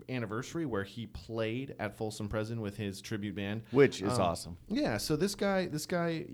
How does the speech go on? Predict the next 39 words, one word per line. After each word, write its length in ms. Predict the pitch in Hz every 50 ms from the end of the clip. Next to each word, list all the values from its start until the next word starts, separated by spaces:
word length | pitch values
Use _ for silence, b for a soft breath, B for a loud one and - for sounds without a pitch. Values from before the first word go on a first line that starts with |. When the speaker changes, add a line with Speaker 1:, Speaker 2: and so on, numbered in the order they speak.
| - - - - - -
Speaker 1:
I 60 | 123 131
think 180 | - 151 151
it's 120 | 135 - -
safe 200 | - 143 131 131
to 80 | - 117
say 280 | - - 123 113 107
he 200 | 107 - - 127
knows 520 | 123 117 113 113 110 110 110 107 104 - - 98
Johnny 280 | 107 113 113 104 107 107
Cash's, 640 | 98 - 113 104 101 98 - 107 101 98 95 101 -
uh, 180 | - 104 98 95
catalog, 640 | - - 113 110 104 101 101 104 104 101 101 98 98 B B B B B B B B B
uh, 220 | - 98 95 95
pretty 220 | 92 - - 123 117
forward 300 | 117 - 117 113 113 104
and 100 | 101 101
backward, 460 | 123 131 131 131 - 147 139 135 131 b b b b b b b
and 320 | - 110 107 104 101 101 101
it's, 160 | 101 - -
uh, 260 | 110 101 101 101 98 - - - -
the 80 | 98 107
closest 640 | - - 123 135 131 - - 151 - - - -
you're 220 | 120 123 123 127
probably 320 | 123 - 139 131 135 139 139
gonna 180 | 135 139 139
get 260 | 131 120 127 139 - -
to 80 | - 113
the 80 | 110 107
Man 240 | 107 107 113 117
in 100 | 117 113
Black 400 | 107 104 113 123 139 127 117 -
in 280 | - 85 101 101 98 98
two 200 | 95 - 113 113
thousand 460 | 113 - 117 110 110 110 107 113 110
seventeen, 720 | 104 - 117 113 110 107 104 - - 135 131 117 104 98 -
eighteen. 540 | - 123 151 160 - - 107 110 120 127 135 - - - - -
My, 340 | - 95 98 90 90 87 87 87 - -
my 140 | 87 92 90
bad. 300 | 87 90 87 98 117